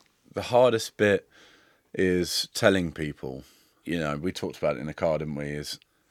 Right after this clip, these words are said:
you know, it's, it's, <laughs> it's obviously not nice news to, to receive, and it's actually really difficult to have to go and t-, go off and tell people, ring them up and say, "This is happening." So that's probably been one of the toughest parts, telling,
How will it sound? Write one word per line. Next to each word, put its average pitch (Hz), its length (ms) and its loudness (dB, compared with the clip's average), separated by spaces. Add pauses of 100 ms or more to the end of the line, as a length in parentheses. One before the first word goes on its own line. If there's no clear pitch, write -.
(120)
you 95 100 -4
know, 82 120 0
it's, - 180 -4
it's, - 280 -6 (100)
<laughs> - 320 -8
it's - 240 -4
obviously 107 260 0
not 92 180 -4
nice 87 400 -4
news 80 380 -4
to, 76 280 -6 (280)
to 85 140 -4
receive, 78 520 -6
and 78 140 -4
it's - 180 -10
actually - 360 -6
really 78 260 -6
difficult - 440 -12
to - 100 -10
have 71 160 -10
to 78 80 -10
go 78 100 -6
and 73 160 -6
t-, 73 80 -12 (140)
go 69 140 -4
off - 140 -10
and 73 100 -10
tell 76 180 -6
people, 71 320 -12
ring 73 180 -8
them 80 140 -4
up 78 140 -8
and 80 140 -12
say, 64 160 -6
"This - 240 -14
is - 80 -12
happening." - 400 -8 (1000)
So - 160 -2
that's 98 220 2
probably 90 400 0
been 82 260 -4
one 80 180 -4
of 80 100 -6
the - 60 -14
toughest 76 360 -6
parts, 78 400 -4
telling, 82 400 -4